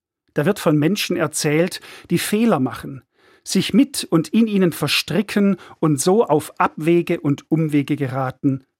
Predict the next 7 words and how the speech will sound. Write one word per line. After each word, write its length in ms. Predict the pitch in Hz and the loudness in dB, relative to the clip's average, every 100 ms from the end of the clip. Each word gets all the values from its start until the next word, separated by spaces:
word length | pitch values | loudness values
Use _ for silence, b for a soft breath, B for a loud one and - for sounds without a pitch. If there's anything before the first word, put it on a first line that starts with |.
| _ | _
wie 200 | 139 180 | -4 -4
im 240 | 277 175 | -2 -2
richtigen 480 | 139 147 - 165 156 | -2 -4 -6 -4 -2
Leben 420 | 139 127 123 139 | -2 -4 -2 -2
eben 440 | 147 135 131 131 - _ _ _ | -2 -4 -4 -6 -8 _ _ _
auch 180 | 151 - | -6 -4
heute. 320 | 135 113 - | -6 -8 -16